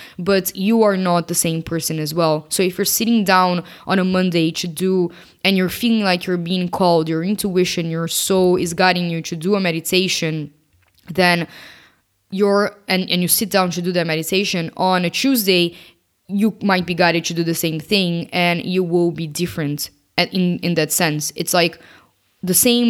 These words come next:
morning, quote unquote, the same morning routine, quote unquote, quote unquote, but you're still a different human. And when you are anchored to the present moment is when you open yourself up to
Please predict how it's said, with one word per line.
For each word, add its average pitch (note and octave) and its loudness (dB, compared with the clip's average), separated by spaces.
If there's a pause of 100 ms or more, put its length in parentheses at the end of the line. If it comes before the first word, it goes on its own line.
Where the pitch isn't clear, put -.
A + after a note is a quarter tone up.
(140)
morning, F#3+ 2
quote D#3+ -2
unquote, D#3+ -2
the D3 -8
same G#3 2
morning F#3 2
routine, E3+ -2
quote D#3+ -2
unquote, D#3 -6
quote F3+ 0
unquote, D#3+ 0 (260)
but F#3 0
you're F3+ 2
still F#3 2
a F3 0
different D#3+ -4
human. F3 0 (220)
And G3 2
when A#3 4
you B3+ 4
are G3+ 4
anchored G#3+ 0
to - -4
the F3+ 0
present F3+ 0
moment F#3 0
is F3+ 2
when F3+ -2
you F3+ -2
open F#3+ 0
yourself F3+ 0
up F3+ 0
to G3 0